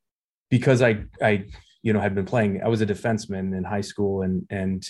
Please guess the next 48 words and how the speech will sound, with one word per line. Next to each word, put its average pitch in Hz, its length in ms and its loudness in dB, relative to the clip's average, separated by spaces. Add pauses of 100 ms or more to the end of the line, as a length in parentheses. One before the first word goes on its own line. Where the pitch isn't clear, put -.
I 101 80 2
went 101 160 2
to 98 80 -2
college 101 400 -2
as 95 100 -4
a 95 40 0
defenseman. 95 540 -2
That's 95 140 -2
where 101 80 0
I 95 40 2
was 92 60 -2
recruited. 95 380 0
And 98 160 0
I 95 60 -2
just 101 280 -2 (180)
kinda 104 180 2
sh-, - 180 -12 (100)
transitioned 107 480 2
over 98 180 2
to 92 60 -4
offense, 101 600 -2 (480)
um, 95 600 0 (320)
you 104 140 -2
know, 92 60 -2
because 95 200 -2
of 92 60 -2
opportunity 95 640 0
and, 92 160 0
and 95 180 -6
just, - 220 -8
just 92 200 -8
kinda 95 140 -2
happened. 98 400 0
And, 92 180 -2 (680)
um, 92 460 -4 (400)
one 110 240 2
of 104 60 6
those 98 180 2
early, 98 520 2
uh, 92 300 0 (480)
you 101 120 -4
know, 92 100 -4
times 98 420 -2
when 98 140 0
I 95 60 -2
was, 92 300 -6
I 98 100 0
was, - 320 -8